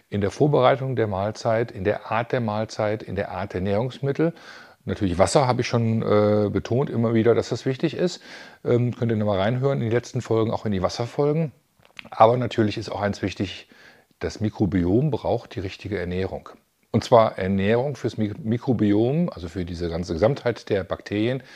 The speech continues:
ist eben nicht das, was wir essen und aufnehmen, sondern eben andere nicht verdauliche, also für den Menschen nicht verdauliche Stoffe. Das sind die Nährstoffe für die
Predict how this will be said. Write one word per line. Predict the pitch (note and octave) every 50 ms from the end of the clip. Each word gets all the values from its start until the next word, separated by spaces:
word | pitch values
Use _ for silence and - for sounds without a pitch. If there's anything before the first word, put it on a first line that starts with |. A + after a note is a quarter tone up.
| - - - _
ist | - A#2 - - - -
eben | - A2 A2+ G#2+ A#2+ A2 G2
nicht | F2+ F2+ - - - - - - - - - - - - - _ _ _ _ _ _ _ _ _ _ -
das, | G2 F#2+ - -
was | F2 - -
wir | D3+ E3 -
essen | - - - D#3 F3 F#3 - _ _ - -
und | - -
aufnehmen, | - - F2+ - - G#2+ G#2 G#2 A2+ B2+ B2
sondern | G#2 G2 G#2 A2 -
eben | - G#2+ G#2 A2 - - _ _ _
andere | G#2 A2 A#2+ C3 C#3+ C#3+ C#3+ C#3 A#2 A#2 A2 G#2 G2+ G2 - - - - - - - _ _ _ _ _ _ _ _ _ -
nicht | G2+ G#2 A#2+ C3+ D#3+ G3 - - - -
verdauliche, | - - A#2 F#2 F#2+ F2+ E2+ E2 E2 D2+ C#2+ - - - -
also | - D2 D#2 D2
für | - - D#2+
den | D2+ D2+ D#2+ D#2
Menschen | E2+ F#2+ A2+ B2+ - - A2 G2+
nicht | F#2+ F#2 - -
verdauliche | - - G#2 F2 E2 E2 F2 F2 E2+ - E2+
Stoffe. | - - - A2+ - - D2 D2
Das | D#2+ A2+ A#2+
sind | - F3+ D#3 -
die | C#3+ A#2+
Nährstoffe | A2+ A#2 B2+ A#2+ - - A#2 - - G#2+
für | - - A#2
die | G#2 G#2 G#2 G#2